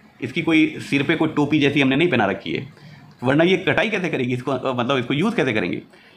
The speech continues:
ये actually क्या दिखा रखा होगा, ये इसका cross section दिखा रखा है, मतलब इसका कटाक्ष का area दिखा रखा है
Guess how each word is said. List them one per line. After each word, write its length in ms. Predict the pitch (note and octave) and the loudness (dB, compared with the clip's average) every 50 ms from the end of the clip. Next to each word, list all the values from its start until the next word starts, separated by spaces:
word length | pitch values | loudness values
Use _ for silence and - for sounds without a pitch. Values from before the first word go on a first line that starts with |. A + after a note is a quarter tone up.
| _ _ - | _ _ -6
ये 220 | C#3+ G#3 A#3+ A#3+ | -4 -2 -2 -2
actually 380 | F#3+ E3 - - G#3+ A#3 A#3 - | -4 -6 -4 -4 -4 -4 -4 -2
क्या 160 | - E3 G3 | 0 0 0
दिखा 220 | F#3 E3+ - D3+ C#3+ | 0 0 0 2 2
रखा 240 | C#3+ C3 B2+ - | 2 0 0 -2
होगा, 400 | B2 A2+ G#2+ G2+ A2+ D3+ G3 - - - - | 0 0 0 0 0 -2 -2 -4 -6 -10 -6
ये 140 | C#3 D#3+ G3+ | -2 -2 -2
इसका 260 | - E3+ - - A3+ | -2 -2 -4 -4 -4
cross 280 | A3+ - D3+ E3+ F#3+ | -2 2 2 2 2
section 340 | F#3 - G3 G3 - A#3 A3+ | 2 -2 -4 -2 -2 -2 0
दिखा 180 | F3+ D3 C#3 B2 | 0 2 2 2
रखा 220 | A#2 A2 - A#2 | 0 0 0 -2
है, 100 | A2+ A#2+ | 0 0
मतलब 180 | A2+ A2+ D3+ D3 | 0 0 -2 -4
इसका 160 | C#3 - F#3 | 0 -2 -4
कटाक्ष 540 | F3+ - - C#3 - - D#3+ F3 - - - | -2 0 -4 -2 -2 -2 -4 -4 -6 -8 -8
का 140 | - G3+ A3+ A3 - | -4 -4 -4 -2 -2
area 240 | D#3+ D#3+ E3 F#3+ F3+ | -4 -2 0 0 -2
दिखा 200 | C#3+ B2 B2+ A#2 | -2 0 0 0
रखा 260 | G#2+ A2 - - G#2+ | 0 0 0 0 -2
है 220 | A2 B2+ F3+ G#3+ | 0 0 -2 -6